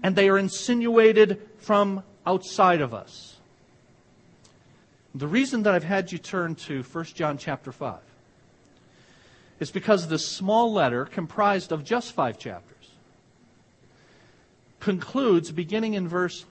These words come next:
thirteen. And in First John chapter five and verse thirteen, John gives the reason for which he has written the previous four and a half chapters. And he says, "I have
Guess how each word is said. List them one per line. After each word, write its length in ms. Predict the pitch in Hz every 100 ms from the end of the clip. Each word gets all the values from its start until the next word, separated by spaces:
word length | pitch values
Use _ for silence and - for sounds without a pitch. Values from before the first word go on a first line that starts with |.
| _
thirteen. 640 | - 180 165 - 220 139 - _ _ _ _ _ _ _ _ _ _ _ _ - _ _ _ _ _ _ _ _ -
And 80 | 175
in 80 |
First 300 | 175 240 247
John 220 | 240 220 220
chapter 320 | 226 214 208
five 440 | - 180 165 185 -
and 140 | 185
verse 280 | 165 214 214
thirteen, 520 | 202 196 - 170 151
John 420 | 151 196 202 208 202 - _ _
gives 280 | 233 254 226
the 80 | 233
reason 380 | 202 175 190 175
for 280 | - 269
which 280 | 220 175 170
he 120 | 214
has 140 | 190 170
written 280 | 220 208 185
the 80 |
previous 400 | 170 190 180 180
four 180 | - 175
and 80 | 156
a 20 |
half 140 | 156 -
chapters. 640 | 226 220 - - - - _ _ _ _ _ _ _ _ _ _ _ -
And 60 | 196
he 60 |
says, 480 | 220 190 139 165 214
"I 160 | 180 170
have 260 | 175 156